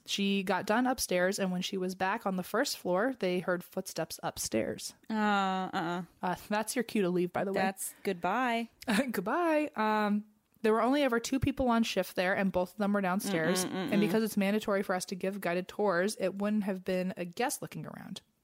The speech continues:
Speaker 1: As my coworker went to look upstairs, she noticed that all the lights were turned back on.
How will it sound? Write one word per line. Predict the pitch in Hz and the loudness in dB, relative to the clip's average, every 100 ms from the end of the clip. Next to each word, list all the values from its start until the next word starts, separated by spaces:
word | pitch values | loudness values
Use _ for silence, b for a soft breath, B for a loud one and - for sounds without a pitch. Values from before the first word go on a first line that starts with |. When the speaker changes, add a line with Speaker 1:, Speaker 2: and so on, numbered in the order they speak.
| _ 202 | _ 0
Speaker 1:
As | 208 | 2
my | 208 180 | 4 2
coworker | 180 254 277 262 269 254 240 | 0 0 2 2 2 2 2
went | 190 214 202 | 2 0 -2
to | - | -4
look | 202 214 | -4 -2
upstairs, | 226 - 175 185 | -4 -2 -2 0
she | 196 | -2
noticed | 190 196 - | -2 -2 -4
that | - | -2
all | 180 | 0
the | 233 | 0
lights | 214 185 - | 0 0 -4
were | 202 | -8
turned | - 180 180 170 | -6 -4 -4 -2
back | 156 170 | -2 -2
on. | 160 156 - | -4 -4 -4